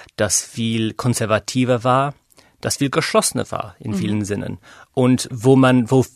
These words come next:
Speaker 1: viele Menschen in Deutschland, aber auch im Ausland, auch in The Economist, wenn man alte Ausgaben des Economist liest, ähm, wirklich so, sich Sorgen machten über die Zukunft des Landes,
Speaker 2: Mhm.
Speaker 1: ob Deutschland zu einer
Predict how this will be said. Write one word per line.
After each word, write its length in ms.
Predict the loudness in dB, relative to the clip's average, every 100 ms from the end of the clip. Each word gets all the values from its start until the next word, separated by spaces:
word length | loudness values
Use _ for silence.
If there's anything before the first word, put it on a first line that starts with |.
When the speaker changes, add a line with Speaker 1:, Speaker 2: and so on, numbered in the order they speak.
| _ -6
Speaker 1:
viele 260 | 0 4 4
Menschen 440 | 4 2 -2 -6 _ _ -2
in 140 | 2
Deutschland, 420 | 4 4 2 -2
aber 220 | 0 2 2
auch 180 | 0
im 160 | -4 -6
Ausland, 600 | -2 0 0 -4 -4 0
auch 240 | 0 0 -6
in 180 | 0 2
The 60 |
Economist, 600 | 2 0 -2 -2 -6 -4
wenn 100 | -2
man 140 | -2 -2
alte 260 | -2 -2
Ausgaben 440 | -4 -4 -4 -4 -6
des 120 | -6
Economist 360 | -6 -6 -6
liest, 220 | -8 -10 -12 -16 -16 -6
ähm, 320 | 0 2 2 -4 _ -12
wirklich 520 | -2 0 0 -2 -4
so, 200 | 0 0
sich 220 | 0 0
Sorgen 340 | 4 4 2 -2
machten 460 | -4 -8 -14 -14 -12
über 200 | -10 -8
die 160 | -10
Zukunft 500 | -8 -8 -6 -10 -10
des 160 | -12 -8
Landes, 320 | -6 -6 -6
Speaker 2:
Mhm. 140 | -2 -2
Speaker 1:
ob 180 | -2
Deutschland 560 | -2 -2 -2 -8 -8 -6
zu 220 | -6 -4
einer 360 | -6 -6 -8